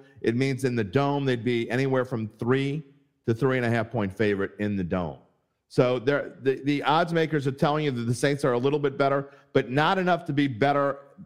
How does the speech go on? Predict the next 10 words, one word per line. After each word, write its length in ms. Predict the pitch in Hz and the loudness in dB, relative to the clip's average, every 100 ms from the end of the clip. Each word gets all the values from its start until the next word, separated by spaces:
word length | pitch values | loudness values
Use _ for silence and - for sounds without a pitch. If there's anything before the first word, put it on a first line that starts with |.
| - | -2
not 160 | 143 180 | 0 2
enough 180 | 170 | 0
to 60 | 147 | 0
be 120 | 131 | -2
favored 540 | 120 143 143 131 120 - | 0 0 2 0 -4 -2
on 220 | 131 143 | -2 0
the 80 | 123 | 0
road 340 | 127 123 120 - | 2 0 -2 0
at 240 | 127 - | 0 0
Lambeau. 600 | 107 123 123 92 73 69 | -2 0 0 -2 -6 -10